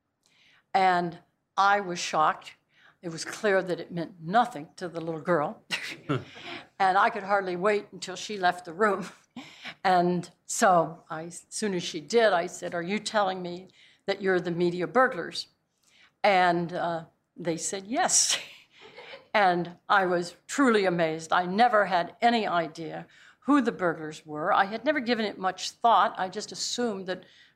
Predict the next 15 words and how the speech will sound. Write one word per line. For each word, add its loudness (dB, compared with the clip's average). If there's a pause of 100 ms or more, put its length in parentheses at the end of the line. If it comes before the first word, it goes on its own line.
because 2
of -8
that 2
very 2
large 0
peace -6
movement -8
in -14
Philadelphia -4 (300)
and -4
that -2
the -14
return -2
address -2
was -10